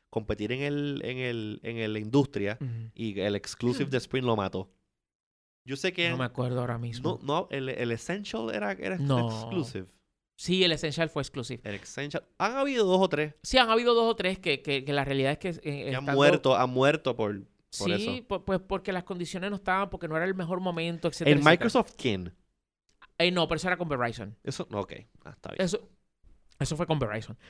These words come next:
Speaker 2: Pues bueno, la cosa
Speaker 1: Ajá.
Speaker 2: es que, eh, eh, Sprint en Puerto Rico mantuvo una su-, superioridad, eh, tecnológica por más de cinco años. Desafortunadamente, por decisiones que se tomaron en Estados Unidos, pues la perdieron.
Speaker 1: Ellos
Speaker 2: Porque ya
Speaker 1: pudieron, ellos pudiesen haber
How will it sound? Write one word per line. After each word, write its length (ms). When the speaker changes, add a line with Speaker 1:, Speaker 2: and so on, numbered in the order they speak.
Speaker 2:
Pues 140
bueno, 240
la 200
cosa 220
Speaker 1:
Ajá. 120
Speaker 2:
es 80
que, 80
eh, 180
eh, 80
Sprint 520
en 140
Puerto 260
Rico 240
mantuvo 320
una 120
su-, 320
superioridad, 760
eh, 220
tecnológica 680
por 140
más 180
de 80
cinco 380
años. 340
Desafortunadamente, 920
por 180
decisiones 480
que 80
se 100
tomaron 360
en 100
Estados 320
Unidos, 360
pues 380
la 220
perdieron. 480
Speaker 1:
Ellos 160
Speaker 2:
Porque 180
ya 140
Speaker 1:
pudieron, 320
ellos 160
pudiesen 400
haber 420